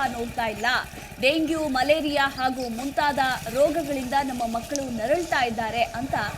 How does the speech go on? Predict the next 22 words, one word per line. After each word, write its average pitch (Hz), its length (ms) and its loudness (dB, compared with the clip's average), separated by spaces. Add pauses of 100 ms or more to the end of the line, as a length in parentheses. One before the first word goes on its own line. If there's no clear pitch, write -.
(300)
ಈಗಾಗಲೇ 254 380 2
ಸ್ಥಳೀಯರು 285 540 0
ಕೂಡ 247 200 -6 (180)
ಆಕ್ರೋಶಗಳನ್ನ 233 840 -4
ವ್ಯಕ್ತಪಡಿಸಿದ್ದಾರೆ. 226 1000 -2 (420)
ಪಾಲಿಕೆ 311 480 2
ಸದಸ್ಯರಾದ 294 680 0 (220)
ಶಂಕರಪ್ಪ 285 440 -4
ಹೊಸಮನಿ 269 560 -4
ಗಮನಕ್ಕೂ 269 520 -2
ಕೂಡ 269 200 -4 (140)
ತಂದಿದ್ದೇವೆ, 254 640 -2 (340)
ಮಹಾನಗರ 294 560 -2
ಪಾಲಿಕೆ 277 400 0
ಅಧಿಕಾರಿಗಳಿಗೂ 320 880 -2
ಕೂಡ 294 280 -4
ನಾವು 240 260 -2
ಮನವಿಯನ್ನ 302 580 0
ಮಾಡ್ಕೊಂಡಿದ್ದೇವೆ, 226 920 -2 (240)
ಆದ್ರೆ 254 300 2
ಯಾವುದೇ 285 500 0
ಪ್ರಯೋಜನ 349 580 4